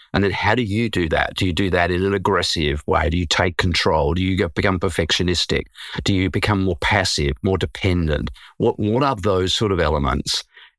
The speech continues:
And then how can we, in a sense, go, "Okay, I'm recognizing the squirm. How do I now lean into that?"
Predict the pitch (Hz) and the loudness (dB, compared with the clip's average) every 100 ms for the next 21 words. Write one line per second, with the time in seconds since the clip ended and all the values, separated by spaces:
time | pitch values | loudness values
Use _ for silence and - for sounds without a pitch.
0 | - 104 98 98 92 104 104 107 107 107 | -2 0 2 0 0 2 2 2 -2 -2
1 | 92 87 85 85 - _ _ - 101 85 | 0 0 0 -2 -6 _ _ -2 -2 0
2 | - 107 82 - 92 - 113 - 95 87 | 0 0 -2 -2 0 0 -2 0 0 0
3 | - 95 95 113 104 92 87 85 82 80 | 0 0 0 0 -2 0 0 0 0 0
4 | - - 117 127 90 82 85 _ _ _ | -2 0 0 0 0 -2 -4 _ _ _
5 | _ - - 110 131 120 104 92 90 90 | _ -8 0 0 2 2 0 2 2 2
6 | 85 82 82 87 95 80 76 - | 0 0 0 -2 0 0 0 -2